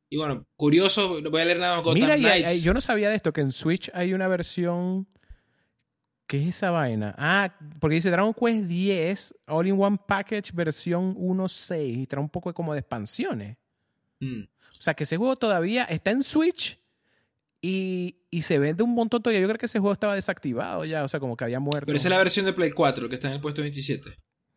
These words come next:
Speaker 1: Dice P S cuatro.
Speaker 2: No, yo estoy diciendo la diez. Mira el puesto diez. Dice N S W, o sea,
Speaker 1: Ah,
Speaker 2: Nintendo
Speaker 1: sí,
Speaker 2: Switch.
Speaker 1: total.
Speaker 2: Dragon
Speaker 1: Pero
Speaker 2: Quest
Speaker 1: ese es el
Speaker 2: diez, All
Speaker 1: online,
Speaker 2: in
Speaker 1: ese es
Speaker 2: One
Speaker 1: el M M O.
Speaker 2: Package.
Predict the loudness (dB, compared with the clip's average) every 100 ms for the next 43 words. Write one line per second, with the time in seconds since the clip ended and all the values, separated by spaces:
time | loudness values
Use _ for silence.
0 | -18 -8 -4 -4 -4 -2 4 6 6 4
1 | 2 4 4 4 4 4 2 -2 -8 -4
2 | -2 0 -2 -2 -2 -2 -4 -6 _ _
3 | _ _ _ -6 -2 0 0 -2 -4 -2
4 | -2 -2 -2 -2 0 -2 -2 -2 -2 -2
5 | -2 -2 -2 -2 -4 -4 -4 -6 -12 _
6 | _ _ -6 -4 2 2 6 6 6 6
7 | 6 4 4 4 4 4 4 4 2 0
8 | -4